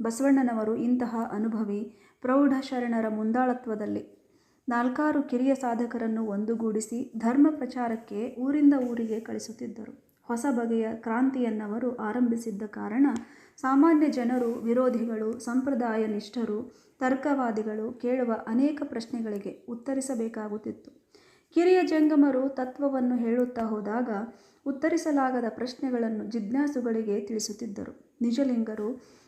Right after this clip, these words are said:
ಸಂಸ್ಕೃತ, ಕನ್ನಡ ಎರಡನ್ನೂ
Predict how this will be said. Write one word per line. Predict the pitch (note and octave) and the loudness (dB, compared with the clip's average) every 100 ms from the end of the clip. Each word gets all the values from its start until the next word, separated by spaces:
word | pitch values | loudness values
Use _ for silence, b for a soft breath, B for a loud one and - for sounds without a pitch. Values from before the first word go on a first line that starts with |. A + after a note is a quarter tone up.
| _ | _
ಸಂಸ್ಕೃತ, | D#4 D#4+ - C#4+ | 2 2 2 -2
ಕನ್ನಡ | C4 A#3+ B3 C4+ C#4 C4 A#3+ A#3+ - - | 0 0 2 6 6 6 0 -2 -6 -4
ಎರಡನ್ನೂ | A3+ A#3+ C4+ C#4 C4+ - - | -2 2 6 6 4 -2 -8